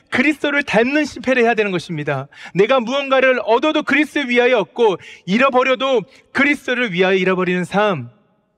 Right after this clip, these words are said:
바로 이것이 표대를 향하여 오늘도 바울이 일어나 한 걸음 나아가기 원했던 참된 신자의 모습임을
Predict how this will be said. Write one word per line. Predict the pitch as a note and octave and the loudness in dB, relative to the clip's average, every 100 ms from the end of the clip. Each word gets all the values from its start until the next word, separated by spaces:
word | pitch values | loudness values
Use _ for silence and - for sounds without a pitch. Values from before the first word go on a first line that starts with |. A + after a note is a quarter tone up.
| _ _ - | _ _ -6
바로 | E3 | -2
이것이 | F3 F3+ D#3 F#3+ | 0 -2 -4 -6
표대를 | - B3 A3+ G#3 | -8 -2 0 2
향하여 | F#3+ F3 F3+ G3 F#3+ - - - | 2 0 0 -2 -6 -14 -20 -4
오늘도 | F#3 G3+ G3+ | 0 2 2
바울이 | E3+ E3 F3 | 2 2 2
일어나 | D#3+ E3+ E3 D3+ D3 _ _ - | 0 0 0 -2 -6 _ _ -6
한 | C4 B3 | -4 0
걸음 | A3 G#3 | 0 2
나아가기 | E3+ E3 E3+ E3+ | 2 2 0 -2
원했던 | E3 C#3+ C3+ - D#3 C#3 C3 _ - | -4 -6 -6 -6 -6 -8 -16 _ -16
참된 | - G#3 G3 G3+ G3 | -6 -6 -2 -2 -4
신자의 | F3 - A3+ G3+ F3+ E3+ F#3+ G3+ _ _ - | -8 -10 -6 -2 -2 -2 -4 -10 _ _ -8
모습임을 | C#3 D3+ E3 D#3 C#3+ C#3+ B2+ | -6 -4 -4 -4 -4 -6 -8